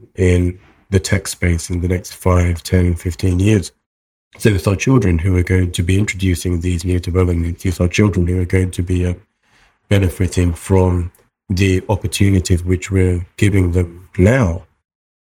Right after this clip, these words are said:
So it's really important that,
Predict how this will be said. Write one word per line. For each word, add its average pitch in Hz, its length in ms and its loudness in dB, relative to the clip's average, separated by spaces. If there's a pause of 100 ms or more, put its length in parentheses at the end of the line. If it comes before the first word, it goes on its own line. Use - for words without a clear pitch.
(140)
So 101 340 0 (1500)
it's - 320 0
really 131 300 6
important 92 640 -2
that, 90 300 -2